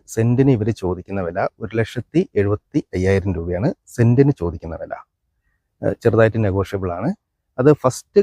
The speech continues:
ഘട്ടത്തിലാണ്. ഏഹ്, നിങ്ങൾക്ക് ചിന്തിച്ചാൽ അറിയാം. ഇതിൽ കുറേ പ്ലോട്ട് പോയി കഴിഞ്ഞാൽ അടുത്ത ഘട്ടം വരുമ്പം സ്വാഭാവികമായിട്ടും ലാൻഡിന് വില കൂടും.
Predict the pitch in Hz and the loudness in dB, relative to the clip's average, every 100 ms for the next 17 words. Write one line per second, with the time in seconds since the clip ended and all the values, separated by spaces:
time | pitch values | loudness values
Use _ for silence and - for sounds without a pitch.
0 | 104 110 98 101 87 98 151 _ _ - | 0 -4 -4 -4 -4 -4 -6 _ _ -8
1 | 104 107 104 110 107 107 120 107 92 113 | -4 -2 -4 -2 0 0 0 0 0 -4
2 | - 107 110 113 123 117 113 120 113 107 | -6 -12 -2 2 2 2 0 0 -4 -2
3 | 110 117 110 110 - 147 104 104 98 92 | -2 0 -4 -6 -2 0 0 -4 -8 -6
4 | 123 - - 113 113 113 113 110 101 101 | -8 -8 0 2 4 2 0 0 0 -2
5 | 104 117 90 92 - 90 139 | -4 -6 -4 -6 -8 -4 -4